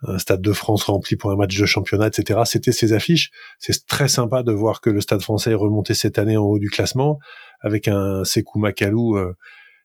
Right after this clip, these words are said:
qui a fait des étincelles hier à, à Brive d'ailleurs, enfin ce, ce week-end, et qui, euh, aussi sur un match comme ça peut certainement sortir son épingle du jeu. Donc, euh, ouais,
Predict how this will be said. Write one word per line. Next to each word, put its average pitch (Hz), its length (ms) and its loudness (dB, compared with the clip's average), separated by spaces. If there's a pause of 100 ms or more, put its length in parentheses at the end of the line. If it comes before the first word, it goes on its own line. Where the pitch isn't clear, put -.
qui - 100 -4
a 90 40 -2
fait - 160 -2
des 101 180 0
étincelles 123 480 0
hier 107 300 2
à, 92 300 0 (400)
à 104 120 0
Brive 117 320 0
d'ailleurs, 110 400 2
enfin 98 240 -4
ce, 98 240 0
ce - 160 -2
week-end, 123 380 0 (500)
et 98 180 -2
qui, 98 300 0
euh, 92 320 0 (520)
aussi 120 360 0
sur 113 240 -2
un 113 80 0
match 110 220 -2
comme 101 160 0
ça 113 180 0
peut 101 220 -2
certainement 113 440 -2
sortir - 340 -2
son 110 180 -4
épingle 110 380 0
du 107 120 0
jeu. 139 220 0 (440)
Donc, 113 320 0
euh, 107 460 2
ouais, 120 240 0